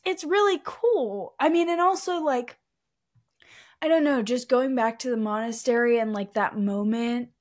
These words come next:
of silence, because so much of the book ends up being about, like, it, it's so much about, like, violence or, uh, sex or it just, like, all these very big things that happen one right after the other. Having the book end on this note of, like, really, like, a lot of peace and calm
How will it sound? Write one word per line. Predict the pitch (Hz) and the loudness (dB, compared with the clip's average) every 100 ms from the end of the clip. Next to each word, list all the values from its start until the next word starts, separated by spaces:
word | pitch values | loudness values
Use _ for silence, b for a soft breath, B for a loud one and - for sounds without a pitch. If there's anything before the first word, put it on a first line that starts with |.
| _ | _
of | 220 | -6
silence, | - - 220 196 233 262 294 294 - B B | -4 -2 -2 -2 -2 -2 -4 -6 -12 B B
because | 269 - 320 320 | -10 -4 -2 0
so | 359 | 0
much | 330 302 277 | -2 -4 -2
of | |
the | 233 | -4
book | 196 220 214 220 | -4 -6 -4 -2
ends | 214 220 | -2 -2
up | 226 220 | -4 -2
being | 214 220 | 0 0
about, | 208 202 - | 2 0 0
like, | 196 185 - b b _ _ _ _ | -2 -4 -12 b b _ _ _ _
it, | - - - | -4 -4 -2
it's | 269 - | -2 0
so | 302 269 | 0 0
much | 277 285 | 0 -4
about, | 240 226 | -4 -6
like, | - 208 | -8 -14
violence | 262 359 330 262 185 170 - | -4 -2 0 -4 -8 -12 -10
or, | 208 202 202 196 - _ | -6 -4 -4 -4 -8 _
uh, | 208 196 185 196 | -10 -8 -10 -8
sex | - 359 339 226 - - | -4 0 0 -2 -4 -6
or | 226 202 - | -4 -4 -4
it | 247 | -6
just, | 226 269 | -6 -2
like, | 240 220 | -2 2
all | 262 | 2
these | 247 208 | 2 2
very | 240 208 277 | 2 2 0
big | 240 - | -2 0
things | 262 226 202 | -2 -2 -4
that | 202 | -4
happen | 208 214 208 202 | -4 -4 -6 -2
one | 226 220 | -2 -2
right | 214 208 | -2 -2
after | 208 202 | -4 -4
the | 202 | -4
other. | 202 202 190 196 B B B B B - | -2 -2 -4 -6 B B B B B -4
Having | 254 262 285 | 0 2 2
the | 254 | 2
book | 247 233 | 0 0
end | 233 247 | -2 0
on | 247 240 | 0 -2
this | 226 | -2
note | 233 214 | -2 0
of, | 226 | 0
like, | 220 196 220 | 0 0 0
really, | 226 226 | 2 4
like, | 220 214 208 | 2 0 -2
a | |
lot | 196 196 | -2 -2
of | 214 - | -4 -10
peace | - 220 202 240 | -8 -4 -2 -2
and | 202 - | -4 -10
calm | - 190 185 240 | -10 -6 -2 0